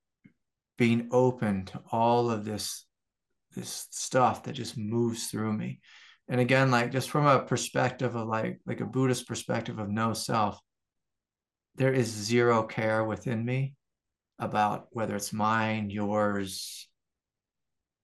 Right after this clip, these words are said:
whoever's. If there's something here, it's met with love. And that's just the bottom line. That's the bottom line. So there's all that that's going on.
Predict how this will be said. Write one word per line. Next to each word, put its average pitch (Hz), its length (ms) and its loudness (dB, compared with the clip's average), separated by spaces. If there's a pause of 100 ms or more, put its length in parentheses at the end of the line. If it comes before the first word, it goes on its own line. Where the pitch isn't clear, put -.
(120)
whoever's. 104 800 -2 (640)
If 98 140 -6
there's 107 180 -6
something 113 420 -2
here, 104 540 0
it's - 200 -10
met 101 240 -4
with 95 180 -12
love. - 320 -16 (1200)
And 98 100 -4
that's 95 160 -2
just - 200 -10
the - 80 -8
bottom - 380 -8
line. - 120 -12 (1200)
That's 110 240 -4
the 110 80 -4
bottom 110 360 -2
line. 113 240 -10
So - 180 -4
there's 110 280 -2 (100)
all 147 280 8
that 139 260 6
that's 123 200 -4
going 107 340 -2
on. 104 360 -6